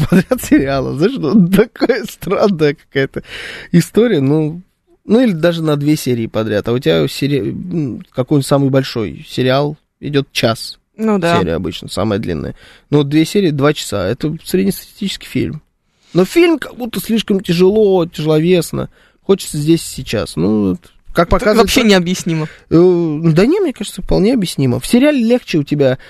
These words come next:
Speaker 1: э, у тебя больше времени на то, чтобы порастроить героя, дольше ему какую-то предысторию дать. Его можно лучше раскрыть. Сериал-то, на самом деле, помногограннее будет, чем кино.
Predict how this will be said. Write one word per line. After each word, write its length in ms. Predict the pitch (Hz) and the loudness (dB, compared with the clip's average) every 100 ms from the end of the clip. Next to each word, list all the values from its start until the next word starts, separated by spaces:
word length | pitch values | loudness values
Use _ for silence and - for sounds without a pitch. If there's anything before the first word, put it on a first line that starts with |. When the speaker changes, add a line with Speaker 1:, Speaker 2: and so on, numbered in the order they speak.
| - - | -10 2
Speaker 1:
э, 180 | 147 147 | 2 2
у 120 | 185 185 | 2 2
тебя 160 | 208 | 2
больше 280 | 208 262 185 | 2 0 2
времени 260 | 185 165 147 | 2 2 2
на 160 | 147 | 2
то, 80 | - | 0
чтобы 460 | - 147 143 135 139 - | -4 -4 0 -2 -2 -2
порастроить 560 | 143 156 - 247 190 139 | 0 0 2 2 2 2
героя, 800 | 131 135 147 175 175 165 147 139 | 2 4 4 4 4 2 0 0
дольше 420 | 151 180 175 156 | 2 2 0 0
ему 140 | 143 139 | 0 -2
какую-то 320 | 131 123 - | -6 -8 -6
предысторию 720 | 160 160 - - 165 160 139 | -2 0 0 2 4 4 0
дать. 160 | 131 | -2
Его 100 | 156 | 0
можно 220 | 175 175 170 | 2 2 2
лучше 300 | 190 - 135 | 2 0 0
раскрыть. 560 | 120 - 127 151 160 | -2 -2 0 0 0
Сериал-то, 400 | - 226 294 - | -2 0 0 0
на 100 | 175 | -2
самом 220 | 185 202 190 | 0 0 0
деле, 160 | 185 | 0
помногограннее 760 | - 185 185 208 214 247 180 143 | 0 0 2 2 2 2 2 0
будет, 240 | 147 127 - | -2 -6 -4
чем 180 | 123 | -6
кино. 400 | 139 151 143 107 | -4 -2 -2 -2